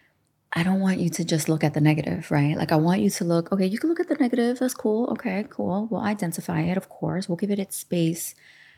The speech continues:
We'll give it its value. But I also want you to write down what grew for you,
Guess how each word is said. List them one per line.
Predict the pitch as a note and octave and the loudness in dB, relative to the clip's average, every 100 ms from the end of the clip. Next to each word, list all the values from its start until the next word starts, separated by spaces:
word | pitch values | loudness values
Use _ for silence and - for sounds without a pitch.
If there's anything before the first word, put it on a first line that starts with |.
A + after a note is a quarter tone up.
| _ - | _ -4
We'll | E3+ F3+ F3+ E3+ | 4 6 6 4
give | F3+ F3 | 4 4
it | |
its | E3 E3 | 4 2
value. | D#3+ F3 E3+ E3+ E3 E3+ E3 E3+ E3+ - _ _ _ _ _ _ _ - | 0 2 4 4 4 4 4 4 0 -6 _ _ _ _ _ _ _ -8
But | F3+ F3 | 0 2
I | |
also | - F#3 F3+ G3 | 2 2 2 0
want | F3+ F3+ E3+ | 0 0 0
you | E3+ E3 | 0 0
to | - - F3 D#3+ D#3+ F3 - _ _ - | -4 0 2 4 2 0 -6 _ _ -4
write | E3+ D#3+ - | 0 0 0
down | - D#3+ D#3 D#3 D#3+ E3 _ _ _ _ _ _ _ _ _ _ _ _ _ - | 0 2 2 2 0 -2 _ _ _ _ _ _ _ _ _ _ _ _ _ -6
what | F3+ D#3+ D#3+ D#3 - _ _ _ _ _ _ _ _ _ _ _ _ _ _ _ _ | -2 2 2 0 -2 _ _ _ _ _ _ _ _ _ _ _ _ _ _ _ _
grew | - F#3 G#3 A3 | 0 4 6 6
for | G#3 E3+ | 4 2
you, | E3+ F#3+ G3 | 0 0 -4